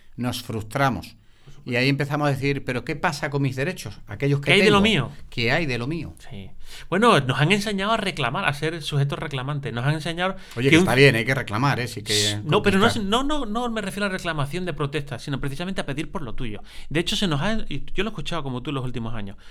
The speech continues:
Speaker 2: se nos ha enseñado que nuestro voto tiene que ser para que nos dé lo que nosotros queremos, con lo cual es un disparate. Es decir,
Speaker 1: Bueno,
Speaker 2: el
Speaker 1: si sirven para <laughs> gobernar, a algunos le viene muy bien.
Speaker 2: Sí, le viene de maravilla, pero, eh,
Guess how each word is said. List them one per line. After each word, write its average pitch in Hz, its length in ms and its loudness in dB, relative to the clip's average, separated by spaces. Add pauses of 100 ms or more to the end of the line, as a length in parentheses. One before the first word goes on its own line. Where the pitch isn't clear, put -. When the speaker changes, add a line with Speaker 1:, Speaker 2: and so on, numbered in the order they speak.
(180)
Speaker 2:
se - 160 -2
nos 170 100 4
ha - 40 4
enseñado 208 480 0
que 180 240 -4
nuestro 143 380 -2
voto 220 500 -4
tiene 180 160 -6
que 180 100 -6
ser 202 140 -6
para 190 160 -6
que 160 100 -6
nos 139 160 -2
dé 165 120 -4
lo 180 100 -4
que 151 80 -4
nosotros 147 320 -6
queremos, 120 480 -10 (160)
con 135 100 -6
lo 131 80 -2
cual 143 140 0
es 143 60 0
un 156 100 -2
disparate. 139 480 -6 (140)
Es 120 160 -8
decir, 107 180 -8 (220)
Speaker 1:
Bueno, 95 280 -4
Speaker 2:
el - 60 -4
Speaker 1:
si 92 400 -2
sirven 101 340 -4
para 101 320 -4
<laughs> - 100 -4
gobernar, 104 600 -4 (320)
a 101 80 -6
algunos 101 340 -2
le 123 80 -2
viene 107 200 -2
muy 90 180 -2
bien. 135 140 0
Speaker 2:
Sí, 139 320 4
le 185 100 8
viene 156 220 6
de 185 60 2
maravilla, 175 420 6
pero, 139 180 6
eh, 143 200 4